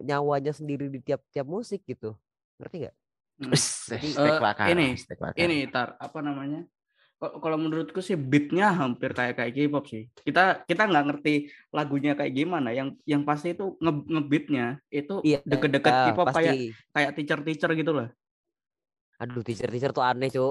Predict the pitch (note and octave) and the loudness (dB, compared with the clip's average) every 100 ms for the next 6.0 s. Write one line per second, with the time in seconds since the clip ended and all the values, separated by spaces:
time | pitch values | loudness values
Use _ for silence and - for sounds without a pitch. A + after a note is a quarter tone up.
0 | A2+ B2 A#2+ C3+ B2+ B2+ B2+ A2 C#3 B2 | 0 0 -2 -2 0 2 0 2 2 4
1 | B2+ C3 B2+ A#2+ A2+ A2+ A2+ A2+ B2+ A2+ | 4 6 6 6 4 4 2 0 -4 -8
2 | - _ _ _ _ - _ _ G#2+ G#2+ | -12 _ _ _ _ -20 _ _ -18 -14
3 | G2+ F2+ F2 - _ - C#3+ D3 E3 G#3 | -12 -12 -14 -18 _ -4 -4 -2 -4 -4
4 | F3+ C#3 C3+ - _ D3 D3+ - C#3+ D3 | -2 -2 -2 -6 _ 0 0 2 0 0
5 | F#3 - D3+ D#3 C#3 B2+ B2+ B2 - | -2 0 0 2 0 0 -4 -4 -6